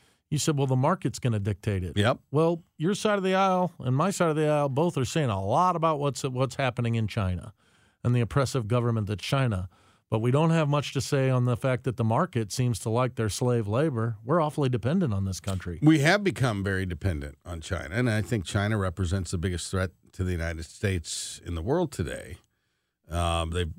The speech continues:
Speaker 2: they've taken an aggressive posture into the South China Sea by building those islands, um, and taking sovereign custody of them. Um, Taiwan sits in the balance very tenuously, uh, with, uh, an aggressive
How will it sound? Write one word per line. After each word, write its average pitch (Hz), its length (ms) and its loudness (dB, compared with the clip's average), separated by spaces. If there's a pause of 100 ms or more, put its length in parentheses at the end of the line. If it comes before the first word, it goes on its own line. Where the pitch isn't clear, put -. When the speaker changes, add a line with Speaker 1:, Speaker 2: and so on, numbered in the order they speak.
Speaker 2:
they've 82 240 -8
taken 95 300 0
an 90 100 -2
aggressive 82 460 -4
posture 90 440 -2
into 92 120 0
the 85 60 -4
South 85 340 -4
China 80 320 -6
Sea 110 280 0
by 85 160 -2
building 87 400 -2
those 82 340 -4 (100)
islands, 90 680 -2 (640)
um, 82 540 -2 (160)
and 87 160 0
taking 85 540 -2 (240)
sovereign 85 560 -2 (320)
custody 95 500 0
of 82 120 0
them. 76 340 -2 (600)
Um, 78 360 -4 (400)
Taiwan 87 580 0
sits 90 320 -4
in 95 100 2
the 90 80 0
balance 87 680 0
very 90 340 0
tenuously, 90 1120 -2
uh, 92 40 -6
with, 85 240 -6 (160)
uh, 85 180 -4
an 90 140 0
aggressive 85 520 0